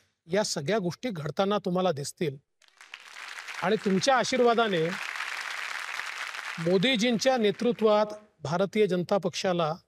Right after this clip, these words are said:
पूर्ण बहुमत मिळालं आणि आता राम मंदिर देखील बनतंय. आज मोदीजींच्या नेतृत्वामध्ये तीनशे सत्तर कलम खारिज करण्यात आलेलं आहे.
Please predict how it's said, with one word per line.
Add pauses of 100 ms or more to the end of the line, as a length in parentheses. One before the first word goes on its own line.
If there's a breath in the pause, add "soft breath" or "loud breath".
(920)
पूर्ण
बहुमत
मिळालं (1200)
आणि
आता
राम
मंदिर
देखील
बनतंय. (840)
आज (520)
मोदीजींच्या
नेतृत्वामध्ये (1040)
तीनशे
सत्तर
कलम
खारिज
करण्यात
आलेलं
आहे.